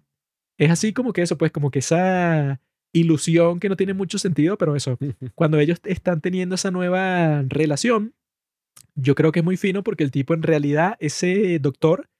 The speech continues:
Speaker 1: se toma en serio su trabajo como tutor real,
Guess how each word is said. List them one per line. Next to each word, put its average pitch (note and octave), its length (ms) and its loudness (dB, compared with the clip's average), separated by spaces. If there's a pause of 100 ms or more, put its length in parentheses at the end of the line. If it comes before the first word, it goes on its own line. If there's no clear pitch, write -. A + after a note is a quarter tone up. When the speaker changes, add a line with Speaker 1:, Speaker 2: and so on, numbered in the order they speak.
(440)
Speaker 1:
se E3+ 200 2
toma E3 240 2
en F#3 100 -2
serio G3 340 -2
su F3+ 540 0
trabajo D3 500 0
como F3 320 0
tutor D3+ 340 -2
real, C#3+ 320 0